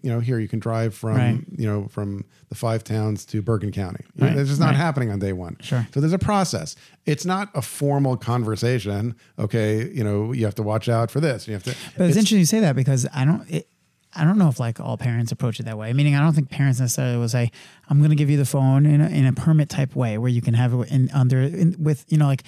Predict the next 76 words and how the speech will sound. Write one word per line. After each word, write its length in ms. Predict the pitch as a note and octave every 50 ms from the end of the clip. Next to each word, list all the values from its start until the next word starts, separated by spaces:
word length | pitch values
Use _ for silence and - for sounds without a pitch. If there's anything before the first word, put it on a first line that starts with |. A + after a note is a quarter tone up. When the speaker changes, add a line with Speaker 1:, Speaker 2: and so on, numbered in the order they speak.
| - - _
Speaker 2:
in 60 | - C3+
a 40 |
permit, 280 | A#2+ - F#3 G#3 F#3+ D3+
you 100 | C3+ B2
can't 220 | - C3+ B2+ B2
drive 420 | - C3 B2+ B2 B2 B2 A#2+ A2+ B2
with 260 | A#2+ A2+ - - -
Speaker 1:
Right. 140 | C3 D3 D3
Speaker 2:
friends 220 | C#3+ C3 B2 A#2+
at 80 | B2 G#2
that 160 | - G#2 G2
point. 160 | - A2+ G2
You 60 | A2+
can't," 180 | D#3+ D3+ D3 D3
you 60 | D#3+
know, 60 | D3+
like, 140 | C#3+ C3+ C3+ - - D3+ - -
I 80 | C#3+
don't 140 | F3 G3+ G3
think 180 | F3 F3+ C#3 C3
that 140 | B2 A#2
that's 180 | A2+ A2+ A#2 -
necessarily 420 | C3 A#2+ A2+ - - A#2+ A2+ G#2+
the 140 | G#2+ A2 G#2+
approach 300 | G#2 G#2+ - A2+ A2 -
that 100 | - - A#2+
people, 180 | B2+ B2+ -
I, 140 | - C3+ C3
and 160 | C3 C3+ C3+ B2+
Speaker 1:
I, 220 | C3 D3 E3 C#3 D3
I 60 | D3+
don't 240 | B2+ D#3 F3+ A#3 G#3+
think 200 | - D3 B2 A#2
it's 100 | A#2 -
the 100 | A#2 A2
approach 180 | G#2 - G#2+ G#2
Speaker 2:
Right. 80 | -
Speaker 1:
that 80 | A#2+ G#2
they're 100 | G#2+ A2
taking. 240 | A2+ A#2 A2+ A2+ A#2
I 140 | A2+ A#2 A#2
think 160 | C3 C#3 B2
it's 80 | A2
the 80 | A#2 B2
approach 220 | A2+ A#2+ A#2 G#2+
they 100 | G2+ A2
should 180 | G#2 - F#3+ G#3+
be 100 | D3+ B2
taking. 200 | G#2 A2 G#2 G2
Speaker 2:
Right, 240 | D3 C3 G2+ - - - -
right, 220 | - A#2+ G2 - - -
right. 140 | B2 A#2+ B2 B2 A#2+
Speaker 1:
Um, 200 | A#2+ A#2 B2 F3
you 80 | F3 D3+
know, 260 | B2+ A#2+ A#2+ B2 C3
you, 280 | D#3 D#3+ C3 A#2+ A#2 B2+
you 240 | E3 D#3 B2 A#2+ F3+
Speaker 2:
But 100 | E3+ D#3+
what, 240 | E3 F3 F3 E3
what 160 | D#3+ D#3+ F3+ F3
would 180 | E3 E3 D3
be 140 | C3+ D#3 D3
that 260 | C3+ C#3 A#2+ A2+ - - _ _ _ _ - -
permit 360 | - - - C#3+ C3+ A#2+ A2 - D3
approach? 400 | B2 G#2+ - C#3+ C3+ C3 - -
Meaning, 180 | C3+ C3 C3
what 160 | C3+ C#3+ D3+ D#3
would 160 | D3 C#3 B2
be 100 | C3+ C#3
the 120 | B2+ B2+
things 260 | A#2 - C3+ B2 A#2+
that 140 | G#2+ B2 A2+
a 40 | A2
parent 320 | - - B2+ A#2+ A#2 G#2+
should 220 | A2 - B2 A2+ A2
be 380 | A2+ G#2+ A2 G#2+ G#2 A2 A2